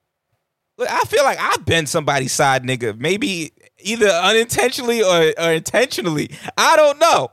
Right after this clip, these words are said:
But in those scenarios, I've definitely, when a certain person got back in a good space and or got, uh, with somebody,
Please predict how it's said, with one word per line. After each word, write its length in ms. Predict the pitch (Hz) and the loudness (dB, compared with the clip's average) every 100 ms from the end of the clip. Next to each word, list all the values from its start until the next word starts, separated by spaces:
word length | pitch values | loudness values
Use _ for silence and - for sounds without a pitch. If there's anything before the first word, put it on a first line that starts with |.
| - 220 180 | -14 -20 -8
But 340 | 165 226 208 - | 2 2 2 -2
in 220 | 226 311 | 0 0
those 220 | 302 285 - | 2 0 0
scenarios, 800 | 240 254 320 285 233 208 208 208 - | -2 0 0 0 0 0 0 -4 -2
I've 340 | 262 359 262 | 0 0 0
definitely, 600 | 254 302 285 262 254 254 - _ | 0 2 0 -4 -2 -4 -8 _
when 200 | 175 185 | -2 0
a 80 | 180 | 0
certain 300 | 302 302 294 | 0 0 0
person 420 | - 311 262 240 | -2 -2 -2 -2
got 320 | 214 240 - _ 147 | 0 0 -2 _ _
back 240 | 175 208 233 | -4 -4 -4
in 80 | |
a 60 | 220 | -6
good 240 | 185 214 | -2 -2
space 460 | - - 226 240 - _ _ _ - | -2 -2 0 -2 -8 _ _ _ -4
and 320 | 196 226 208 | 0 0 -2
or 400 | 175 196 214 220 - _ _ _ 135 | 0 2 2 0 -6 _ _ _ _
got, 400 | 120 165 196 190 - | -2 0 2 0 -2
uh, 340 | 180 180 170 | 0 0 0
with 260 | 139 170 214 | -2 -2 -2
somebody, 640 | - 247 247 254 - 359 | -2 -2 -2 -2 -2 -8